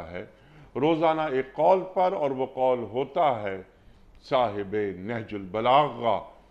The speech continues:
अमीरुल मोमिनीन हज़रत अली मुर्तज़ा करमल्लाहु वजहू का। आप फरमाते हैं कि हुक्काम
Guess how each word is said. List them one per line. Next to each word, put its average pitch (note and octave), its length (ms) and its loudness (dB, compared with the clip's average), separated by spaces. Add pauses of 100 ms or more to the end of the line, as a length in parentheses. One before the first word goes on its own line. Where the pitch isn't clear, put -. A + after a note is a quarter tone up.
(180)
अमीरुल B2+ 420 -2
मोमिनीन G2 720 -6 (340)
हज़रत G#2 340 -6
अली F#2+ 300 -10
मुर्तज़ा F#2 720 -12
करमल्लाहु F2+ 600 -12
वजहू F2 420 -14
का। - 200 -20 (640)
आप B2 260 2
फरमाते B2 640 -4
हैं A#2 420 -8 (300)
कि C3+ 80 -2
हुक्काम D3+ 920 0